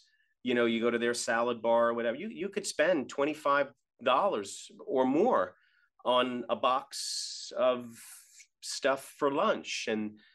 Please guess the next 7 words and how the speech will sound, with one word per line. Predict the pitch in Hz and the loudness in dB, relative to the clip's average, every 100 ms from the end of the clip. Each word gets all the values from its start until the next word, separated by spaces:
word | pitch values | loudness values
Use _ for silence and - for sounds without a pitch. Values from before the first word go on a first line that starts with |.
| _ _ | _ _
that's | 160 160 | -4 -2
just | 170 - | -4 0
not | 147 135 135 135 _ _ _ | 2 4 2 -2 _ _ _
financially | - 127 123 123 120 110 | -2 0 0 -2 -4 -6
sustainable, | - - 110 101 92 92 92 - | -4 -2 0 -2 -2 -6 -6 -2
uh, | 104 101 98 95 - - | 2 4 2 0 -4 -2
either. | 107 113 104 90 | 0 2 -2 -4